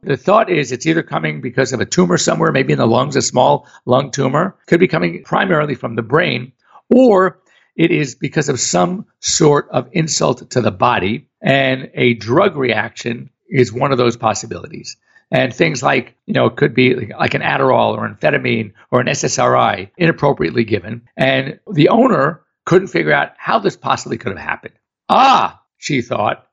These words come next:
about two, three weeks before this, she was out of town. She hired a pet sitter through a company, a business that is,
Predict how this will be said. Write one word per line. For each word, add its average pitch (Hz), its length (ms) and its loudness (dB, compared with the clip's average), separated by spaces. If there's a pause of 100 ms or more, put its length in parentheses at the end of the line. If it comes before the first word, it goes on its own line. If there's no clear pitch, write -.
(120)
about - 460 0
two, 254 200 0
three 214 280 -2
weeks 180 260 2
before 156 420 0
this, 135 400 -2
she - 160 0
was - 140 -2
out 160 120 2
of 135 60 -6
town. 110 360 -4 (200)
She - 180 -4
hired 190 540 0
a 139 160 -2
pet 160 260 -6
sitter 135 360 0 (160)
through 190 720 6 (120)
a 139 160 2
company, 110 640 -6
a 135 100 2
business - 640 -2 (140)
that 131 360 0
is, 131 240 -6